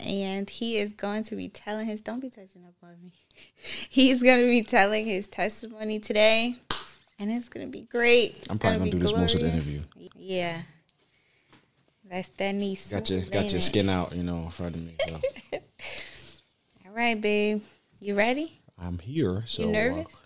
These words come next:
Speaker 2: uh, um, I don't think I have that option. You know?
Speaker 1: You could be nervous.
Speaker 2: Nah, it's okay.
Speaker 1: All right. Honey, how long have you been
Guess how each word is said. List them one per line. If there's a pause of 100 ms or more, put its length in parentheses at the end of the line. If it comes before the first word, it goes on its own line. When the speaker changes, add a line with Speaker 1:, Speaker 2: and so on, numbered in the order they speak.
(960)
Speaker 2:
uh,
um,
I
don't
think
I
have
that
option. (880)
You
know? (280)
Speaker 1:
You
could
be
nervous.
Speaker 2:
Nah,
it's
okay. (1400)
Speaker 1:
All
right. (400)
Honey, (2000)
how
long
have
you
been